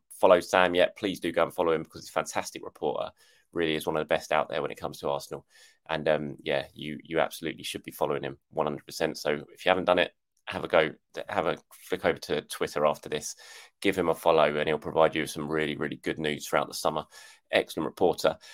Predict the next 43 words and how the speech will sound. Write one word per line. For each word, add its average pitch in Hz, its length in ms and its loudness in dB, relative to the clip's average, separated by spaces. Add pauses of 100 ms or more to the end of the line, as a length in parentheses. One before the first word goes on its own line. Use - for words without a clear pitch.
(360)
And, 80 180 0
um, 76 300 0
yeah, 80 380 4
lots - 320 6
of 101 60 2
nice 90 180 6
comments 82 260 -2
from 82 80 -4
that - 100 -2
show. 76 160 2
So 76 140 -4
thank 92 300 0
you 87 240 -4
very 87 340 4
much - 260 -2
for 90 80 -10
that. 87 160 8
And 90 140 -2
while 98 160 8
we 98 80 4
were 92 60 4
speaking 95 400 -2
yesterday, 95 340 6
we - 80 -6
said - 220 4
that 92 100 2
that 101 160 6
was 92 120 -4
a 95 40 -4
deal 98 220 4
that 78 80 0
was 82 100 -2
potentially - 480 -2
gonna 87 180 2
be 85 80 0
the 85 80 -2
quickest - 400 -10
one 90 200 2
to - 80 -16
complete 98 400 0
for 107 120 2
Arsenal, 92 440 0 (540)
and 78 280 -2